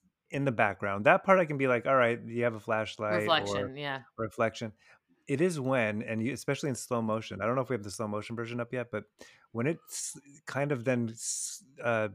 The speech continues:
Speaker 1: drifts right under, like, kind of just like a sweet little move right under Cameron's, I think, arm or just right past her. It is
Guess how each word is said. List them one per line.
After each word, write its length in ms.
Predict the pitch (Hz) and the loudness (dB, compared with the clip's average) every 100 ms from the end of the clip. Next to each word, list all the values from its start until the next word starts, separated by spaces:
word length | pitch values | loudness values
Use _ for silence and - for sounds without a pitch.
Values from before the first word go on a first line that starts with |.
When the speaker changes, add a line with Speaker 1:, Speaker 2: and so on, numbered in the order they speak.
| - 117 | -10 -12
Speaker 1:
drifts 640 | 113 123 135 - - - | -6 -2 -2 -4 -8 -8
right 340 | 113 123 160 175 | 2 8 8 8
under, 380 | 170 151 110 | 6 4 2
like, 200 | 104 107 | 2 -2
kind 140 | 131 135 | 0 -2
of 60 | |
just 160 | 127 - | -2 -2
like 120 | 113 | -2
a 60 | 110 | -4
sweet 460 | - - 151 175 | -6 -6 -4 -4
little 160 | 147 143 | -2 -2
move 400 | 131 139 135 101 107 | -2 0 0 0 2
right 200 | 123 139 | 2 2
under 380 | 127 123 120 113 - | -2 0 0 -2 -6
Cameron's, 800 | 117 117 117 113 110 107 98 - | -6 -4 -2 -4 -4 -6 -8 -10
I 60 | 101 | -8
think, 260 | 131 143 - | -8 -10 -10
arm 320 | 101 110 101 | -6 -4 -4
or 120 | 92 92 | -8 -10
just 260 | 98 - _ - | -12 -14 _ 4
right 180 | 127 117 _ _ | 4 2 _ _
past 320 | - 123 - 92 | 0 0 0 -8
her. 180 | 87 - _ - - - _ 143 | -10 -14 _ -20 -20 -20 _ 0
It 160 | 143 | 4
is 340 | 160 135 - | 4 2 -4